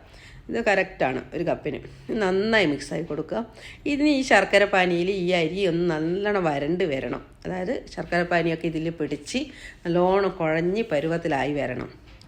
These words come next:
തീരെ ഒരു, ഉം, വെള്ളമില്ലാത്ത തരത്തിൽ ഡ്രൈ ആയി വരണം. അതുവരെ നമ്മൾ ഇടക്കിടക്ക് ഇങ്ങനെ ഇട്ട് വരട്ടി കൊടുക്കണം. ഇതും വെച്ച് പോകരുത്, കരിഞ്ഞു പോവും. അതുകൊണ്ട് നല്ലോണം ഇടക്കിടക്കൊന്ന്,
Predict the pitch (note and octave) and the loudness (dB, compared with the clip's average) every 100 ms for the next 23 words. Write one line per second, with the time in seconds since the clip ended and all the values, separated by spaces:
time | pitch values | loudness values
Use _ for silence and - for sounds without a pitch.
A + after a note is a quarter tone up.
0 | - - - - - F#3+ G3 G#3 F#3+ G3 | -20 -20 -20 -12 0 4 6 6 4 2
1 | - D#3+ D#3+ D3+ E3+ F3+ G3 E3+ D#3 D#3+ | 2 0 2 4 4 6 6 4 2 2
2 | D#3+ D3 F#3+ A3 E3+ F#3+ A3+ A#3 D3+ D#3 | 2 2 -2 -2 4 6 6 6 4 4
3 | D3 B2 B2 - - - - - - - | 2 -2 -6 -10 -18 -20 -20 -20 -20 -20
4 | - - F#3 G3+ A#3 E3 F#3 D#3 E3 D3+ | -20 -2 2 4 6 6 4 2 2 2
5 | D#3 F3+ E3 E3 E3 D3+ E3+ F3 F3 D#3+ | 0 0 -2 -2 -2 0 -2 -2 -4 -2
6 | D#3 D3 - D#3 D3 C#3 D3 G3+ F#3+ F3 | -2 -2 -6 -8 -8 -8 -8 -8 -6 -2
7 | F#3 F3+ F#3 F3 D#3+ F3+ F#3+ A3 C#4 D#3 | -2 -2 -4 -2 0 0 -2 -4 -2 -2
8 | D3 D3+ C#3 - - - - - D#3+ D#3+ | -2 -2 -4 -6 -12 -20 -20 -8 -4 -2
9 | E3+ G#3+ F3+ D#3+ E3+ F3 F#3 D3+ - E3 | 0 0 0 2 2 4 2 0 0 -2
10 | D#3+ E3 | 0 0